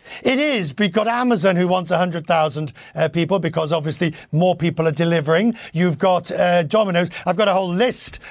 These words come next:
of, of pizza places, uh, restaurants, all of whom are offering either better deals for hospital workers, in-, increasing their delivery services. But most restaurants, Jake, to be, to be true about this, most restaurants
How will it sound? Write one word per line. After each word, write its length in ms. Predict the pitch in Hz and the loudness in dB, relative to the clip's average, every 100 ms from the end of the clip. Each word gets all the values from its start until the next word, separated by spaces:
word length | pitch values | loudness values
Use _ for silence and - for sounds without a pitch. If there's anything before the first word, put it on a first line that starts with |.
| - | -2
of, 280 | 165 156 160 | 0 0 0
of 260 | 170 - | -2 -2
pizza 400 | - 233 - 208 | -2 -2 -2 -4
places, 760 | 180 202 202 185 220 208 202 - - - | 0 0 0 0 0 0 0 -4 -16 -6
uh, 220 | 156 165 156 | 0 0 2
restaurants, 800 | 196 208 - - 202 202 190 - - | 0 -2 -4 0 2 2 -4 -10 -14
all 260 | - 214 247 | 0 4 4
of 80 | 220 | 2
whom 180 | 208 190 | 0 2
are 120 | 190 | 0
offering 320 | 180 196 180 | 0 -2 0
either 320 | 170 160 156 - - | 0 2 -2 -4 -8
better 420 | 160 127 220 240 | -6 -2 0 0
deals 380 | 180 202 196 196 | -2 0 0 0
for 220 | 202 175 156 - | 0 -2 -4 -8
hospital 560 | 151 190 180 180 180 175 | -2 -2 -2 -2 0 2
workers, 600 | 180 180 175 175 170 - - - - | 2 2 0 0 0 -4 -16 -16 -8
in-, 200 | - 170 | -2 -2
increasing 600 | - 175 - 214 196 202 | 0 -2 0 0 2 2
their 140 | 190 180 | 2 2
delivery 420 | 175 170 165 131 | 2 0 0 -4
services. 560 | - 165 151 143 156 - - - | 0 0 0 -4 -6 -8 -14 -4
But 140 | 226 | -2
most 460 | 208 226 311 302 - | 2 4 4 0 0
restaurants, 580 | 220 233 - 180 143 117 | 2 2 0 -2 -2 -2
Jake, 300 | 165 143 - | -2 -2 -4
to 60 | |
be, 200 | 170 196 - - | -2 -2 -4 -12
to 100 | - | -4
be 260 | 185 202 175 - _ _ _ _ _ | 0 0 0 -6 _ _ _ _ _
true 280 | - 240 | 0 2
about 260 | 202 160 147 | 4 2 -2
this, 160 | 151 - - | -6 -8 -8
most 380 | - 208 277 - | 2 2 2 0
restaurants 640 | 202 196 - 165 143 143 | 0 0 0 -2 -2 -4